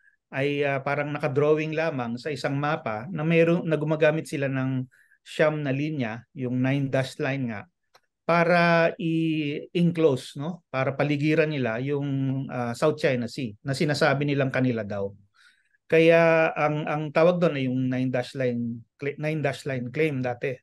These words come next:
no? Ah, dahil nga kinokonekta siya doon sa mapa na mayroong nine dash lines. Pero actually, ang, ah, ang, ah, drawing na yon, no, yung nine dash line, hindi naman yung nine dash line yung mismong pinanggagalingan nung sinasabi nilang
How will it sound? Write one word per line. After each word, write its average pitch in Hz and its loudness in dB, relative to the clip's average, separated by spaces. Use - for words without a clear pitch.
no? 170 -10
Ah, 127 2
dahil 143 2
nga 151 0
kinokonekta 139 -2
siya 139 -4
doon 131 0
sa 127 -6
mapa 135 -4
na 135 -6
mayroong 143 -2
nine 120 -4
dash 104 -12
lines. 113 -12
Pero 160 4
actually, 156 2
ang, 147 -2
ah, 139 0
ang, 147 -2
ah, 139 0
drawing 170 6
na 165 2
yon, 131 0
no, 143 -8
yung 147 -4
nine 147 -4
dash 143 -2
line, 127 -6
hindi 180 2
naman 185 2
yung 156 0
nine 143 -4
dash 135 -2
line 139 -2
yung 135 -4
mismong 131 -2
pinanggagalingan 127 0
nung 127 -6
sinasabi 131 -4
nilang 127 -6